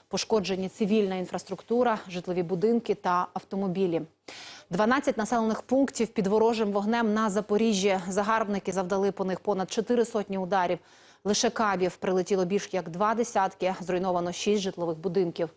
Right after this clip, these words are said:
Понад дві сотні ударів витримала і прикордонна Сумщина. На місцях влучань пошкоджені будинки та склади, а в Шостці мішенню для семи російських дронів стало підприємство.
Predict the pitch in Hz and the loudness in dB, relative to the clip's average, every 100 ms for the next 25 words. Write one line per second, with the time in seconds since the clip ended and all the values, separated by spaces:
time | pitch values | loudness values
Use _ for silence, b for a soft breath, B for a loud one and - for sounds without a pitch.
0 | B B B B B B _ 269 277 262 | B B B B B B _ 2 4 4
1 | 190 240 285 - 247 240 226 214 247 262 | 2 2 2 2 2 2 2 2 2 4
2 | 220 220 240 247 226 220 - 240 - 226 | 2 2 2 2 2 2 2 0 2 0
3 | 208 208 233 233 220 - 254 233 - 214 | 0 0 2 2 0 2 2 2 0 -2
4 | 208 196 190 202 190 202 - 196 202 202 | 0 -2 -2 0 0 0 0 0 0 -2
5 | - 214 226 214 - 202 185 190 180 180 | 0 0 0 -4 0 0 0 -2 -2 0
6 | 202 190 190 180 - 220 214 226 202 165 | 0 0 -2 -4 0 2 2 2 2 2
7 | 165 - - 254 254 - 262 247 214 202 | 0 -2 2 2 2 0 0 2 0 -2
8 | - 214 240 220 202 202 190 - 233 220 | 0 0 2 0 0 0 0 0 0 2
9 | 185 185 - 190 - 185 190 214 226 202 | 2 0 -4 -6 -4 0 2 2 0 -2
10 | 185 185 185 - 190 180 170 - 165 | -2 -2 -4 -6 -6 -4 -6 -4 -6